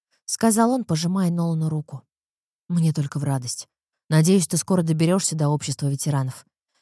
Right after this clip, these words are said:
Я там обычно бываю по вторникам и субботам. Поскольку на следующую среду выпадает четвертое июля, с пяти до семи у нас будет барбекю. Обязательно приходи познакомиться с ребятами.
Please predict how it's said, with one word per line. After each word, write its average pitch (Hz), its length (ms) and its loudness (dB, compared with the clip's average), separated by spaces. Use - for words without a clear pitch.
Я 196 220 2
там 196 180 2
обычно 185 400 0
бываю 170 300 2
по 147 100 0
вторникам 156 500 -2
и 147 40 0
субботам. 147 520 -4
Поскольку 175 440 0
на 185 120 0
следующую 175 500 -2
среду 185 340 -4
выпадает 160 440 0
четвертое 160 500 -2
июля, 165 380 0
с - 140 -6
пяти 180 240 0
до 175 80 0
семи 202 320 0
у 180 60 0
нас 160 220 0
будет 165 260 -4
барбекю. 147 520 -2
Обязательно 175 600 2
приходи 160 520 -2
познакомиться 156 640 -2
с - 100 -6
ребятами. 139 520 -2